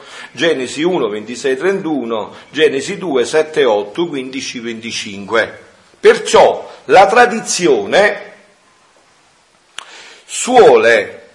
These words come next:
caratterizzare tale stato indirettamente, deducendolo a partire dalle pens-, dalle conseguenze del peccato narrato in Genesi tre.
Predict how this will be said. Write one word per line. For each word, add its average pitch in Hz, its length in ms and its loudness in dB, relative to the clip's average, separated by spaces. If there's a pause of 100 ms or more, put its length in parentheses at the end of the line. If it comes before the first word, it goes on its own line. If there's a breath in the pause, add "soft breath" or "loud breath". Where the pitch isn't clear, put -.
caratterizzare 160 1200 4
tale 180 280 6
stato 135 1040 0 (240)
indirettamente, 196 1300 -2
deducendolo 190 720 2
a 175 100 6
partire 226 500 2
dalle 180 260 4
pens-, 208 360 -2
dalle 180 280 4
conseguenze 202 720 0
del 185 140 -2
peccato 190 600 2
narrato 160 480 2
in 147 120 -12
Genesi 151 540 -4
tre. 180 460 -4